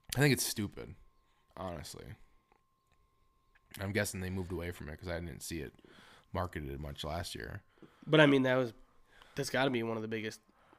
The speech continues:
Speaker 2: fuck-ups.
Speaker 1: Well, it wasn't that big of a fuck-up. We just started building blinds out of cedar trees, which is better anyways.
Speaker 2: It's cooler.
Speaker 1: I mean, it was,
Speaker 2: Manly.
Speaker 1: it was definitely odd. It was like, "Oh, wow."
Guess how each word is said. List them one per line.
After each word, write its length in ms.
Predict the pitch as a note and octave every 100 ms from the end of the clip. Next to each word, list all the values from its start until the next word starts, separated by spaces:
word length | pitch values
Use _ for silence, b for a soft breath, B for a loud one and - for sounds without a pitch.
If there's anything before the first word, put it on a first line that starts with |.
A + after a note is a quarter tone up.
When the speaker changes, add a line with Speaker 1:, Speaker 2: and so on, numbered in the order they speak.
| b b -
Speaker 2:
fuck-ups. 560 | A#2 - - - - - _ F#2+ G2+ -
Speaker 1:
Well, 100 | -
it 20 |
wasn't 260 | D2 E2+ -
that 100 | C#2
big 100 | C2
of 60 |
a 40 | A1
fuck-up. 340 | - F#2 F#2+
We 120 | F2 F2
just 180 | F2
started 300 | - F2+ F2+
building 280 | F#2 F2+ F#2
blinds 280 | F2+ F#2 F#2
out 80 | F#2+
of 60 | F#2
cedar 240 | - A2
trees, 280 | F2+ F2+ F2
which 80 | F#2
is 120 | F2+
better 300 | F#2 G2 F#2+
anyways. 540 | G2+ F#2+ F2+ F#2 - - _ - -
Speaker 2:
It's 100 | -
cooler. 400 | B2+ A#2 - - _ _ - -
Speaker 1:
I 40 |
mean, 160 | C3 B2+
it 60 | A2+
was, 120 | G#2
Speaker 2:
Manly. 240 | A#2 B2
Speaker 1:
it 40 | B2
was 80 | G#2
definitely 360 | C3+ C3 G#2+
odd. 340 | C#2+ F#2+ D#2 D2+
It 80 | E2
was 100 | F#2
like, 120 | - D#2
"Oh, 140 | D2+
wow." 400 | C2+ D2+ - -